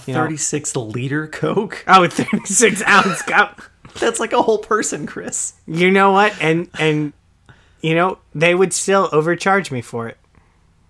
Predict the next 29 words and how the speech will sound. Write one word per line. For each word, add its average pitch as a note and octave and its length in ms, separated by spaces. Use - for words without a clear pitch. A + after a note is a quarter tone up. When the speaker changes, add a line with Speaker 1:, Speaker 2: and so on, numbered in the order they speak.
Speaker 2:
Oh. C3 180
Speaker 1:
I A#2+ 120
have C#3 220
a D3 60
feeling. C3+ 400
Speaker 2:
Oh A2+ 200
my - 40
Speaker 1:
Uh, D#3 300
Speaker 2:
gosh. - 220
Well, G#3 280
okay, G#3 180
so D#3+ 100
that, F#3 340
that - 200
brings D3 200
up A#2+ 100
a G#3 60
good - 200
point B2+ 400
of, A#2 560
because, D3 320
like, B2 180
obviously C3 340
the A#2 100
concessions D3 640
is G#2+ 100
where A2+ 320
movie A2+ 300
theaters G#2+ 580